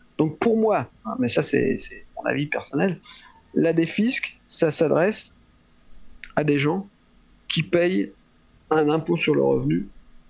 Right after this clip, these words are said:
avec un nombre à cinq chiffres, minimum. Au-dessous, bon, si on arrive dans les huit, neuf mille, on peut se poser la question. Au-dessous, mieux vaut payer ses impôts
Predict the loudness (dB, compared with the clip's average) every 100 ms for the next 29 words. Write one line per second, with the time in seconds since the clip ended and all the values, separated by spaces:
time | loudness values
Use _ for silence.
0 | -20 _ -2 0 0 0 0 0 0 0
1 | 0 0 0 -2 -6 -16 _ _ _ _
2 | _ _ -2 0 2 0 -2 -6 -20 -20
3 | -20 -20 -20 -18 -20 -20 -20 -20 -20 -20
4 | -20 -20 -20 -20 -2 -2 0 0 2 0
5 | -2 -8 -2 0 0 -2 -6 -2 0 2
6 | 0 2 0 2 0 0 -2 0 -2 -2
7 | -6 -6 -2 0 2 0 -2 -6 -6 -20
8 | -20 -10 -2 0 0 0 0 -4 _ -2
9 | 0 2 2 2 2 0 -8 _ _ -4
10 | 0 2 0 -2 -10 -18 -20 -20 -20 -12
11 | -4 0 2 2 2 0 0